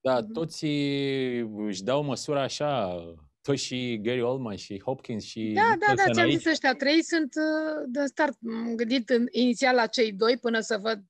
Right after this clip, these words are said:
Speaker 2: The Father și după aia am zis,
Speaker 1: Da.
Speaker 2: da. Bine,
Speaker 1: Uh.
Speaker 2: a, așa. Deci ar fi odată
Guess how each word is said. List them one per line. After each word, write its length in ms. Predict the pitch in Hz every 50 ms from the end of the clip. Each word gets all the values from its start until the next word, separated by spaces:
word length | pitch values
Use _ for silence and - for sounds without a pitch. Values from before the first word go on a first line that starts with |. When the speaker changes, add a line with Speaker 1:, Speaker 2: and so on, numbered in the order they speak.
| _ _ 233
Speaker 2:
The 80 | 208 208
Father 440 | - - 226 240 254 285 311 330 294
și 100 | - - -
după 200 | 277 240 - 294
aia 220 | 285 294 - -
am 260 | - - - - - _ _ 254 254
zis, 240 | 269 285 254 - -
Speaker 1:
Da. 100 | - 214
Speaker 2:
da. 160 | 254 247 - _ _ _ - - - - - - - - -
Bine, 240 | 247 247 269 262 233 240
Speaker 1:
Uh. 200 | 247 254 247 - 269
Speaker 2:
a, 300 | 277 269 269 262 262 247 240
așa. 220 | 233 226 - - - _ _
Deci 220 | _ 254 302 254 302
ar 140 | 277 269
fi 140 | - - 311
odată 680 | 302 262 214 240 240 220 - 247 220 208 - - - -